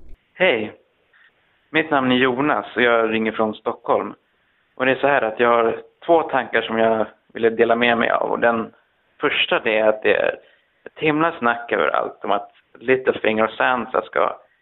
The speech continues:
försöka förråda Jon Snow. Men jag säger istället så här.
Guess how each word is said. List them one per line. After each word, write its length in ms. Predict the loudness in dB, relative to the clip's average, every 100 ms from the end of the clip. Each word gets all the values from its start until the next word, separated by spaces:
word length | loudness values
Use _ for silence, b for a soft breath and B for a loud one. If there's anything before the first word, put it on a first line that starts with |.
| _
försöka 440 | -6 -2 0 0 0 -2
förråda 460 | 0 4 4 2
Jon 220 | 0 0 -2
Snow. 400 | -2 -2 -2 -6 b b b _ _ -6
Men 100 | -4
jag 100 | -2
säger 200 | 0 2 2
istället 300 | 0 -2 0
så 80 | 0
här. 420 | 0 -2 -6